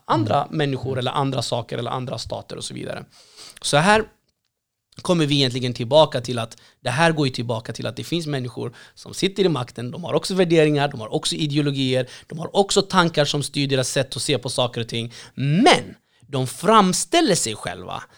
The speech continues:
Speaker 1: som att de representerar det universella, det ursprungliga. Och när de framställer sig själva på det sättet så blir egentligen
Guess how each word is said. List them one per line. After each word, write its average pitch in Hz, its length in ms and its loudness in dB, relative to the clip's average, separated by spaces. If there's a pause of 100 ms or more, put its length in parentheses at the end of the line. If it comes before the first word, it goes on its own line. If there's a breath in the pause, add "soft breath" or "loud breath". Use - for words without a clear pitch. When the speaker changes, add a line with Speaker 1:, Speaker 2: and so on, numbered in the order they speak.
(140)
Speaker 1:
som 143 280 -2
att 127 200 -4
de 220 600 6 (880 soft breath)
representerar 156 1160 0 (140 soft breath)
det 143 240 -6
universella, 143 1040 2 (880)
det 160 180 -2 (120)
ursprungliga. 214 1080 4 (1160)
Och 160 200 4
när 170 120 4
de 254 240 4
framställer 196 440 2
sig 156 160 -2
själva 131 260 -2
på 127 100 -6
det 117 160 -4
sättet - 440 -6
så 147 100 -2
blir 143 140 -2
egentligen 135 400 -2